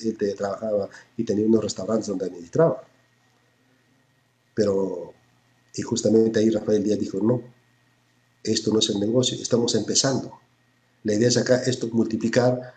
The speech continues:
multiplicar y multiplicar". Entonces, de ese día,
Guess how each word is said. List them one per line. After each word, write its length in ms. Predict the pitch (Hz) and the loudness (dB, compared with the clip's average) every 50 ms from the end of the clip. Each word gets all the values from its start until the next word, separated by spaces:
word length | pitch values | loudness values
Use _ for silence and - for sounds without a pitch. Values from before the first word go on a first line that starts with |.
| _ _ - | _ _ -8
multiplicar 760 | 110 101 - - - 107 - - 123 127 127 127 - - - _ - | -6 -6 -6 -6 -6 -2 2 4 4 4 2 0 -4 -12 -18 _ -6
y 80 | 117 | -2
multiplicar". 720 | 113 113 - - 98 92 113 113 190 190 - - - - - _ _ _ _ _ _ _ _ _ _ _ _ _ _ _ _ - - _ _ _ _ _ _ _ _ _ _ _ _ _ - | -2 -2 -2 -2 -4 -6 -2 2 4 4 4 2 -2 -10 -18 _ _ _ _ _ _ _ _ _ _ _ _ _ _ _ _ -20 -20 _ _ _ _ _ _ _ _ _ _ _ _ _ -18
Entonces, 300 | - - 101 92 87 92 | -12 -10 -10 -10 -4 0
de 100 | 107 117 | 0 2
ese 220 | 110 - - 104 | 2 2 0 -2
día, 340 | 98 117 110 101 101 104 | -4 -4 -4 -4 -4 -6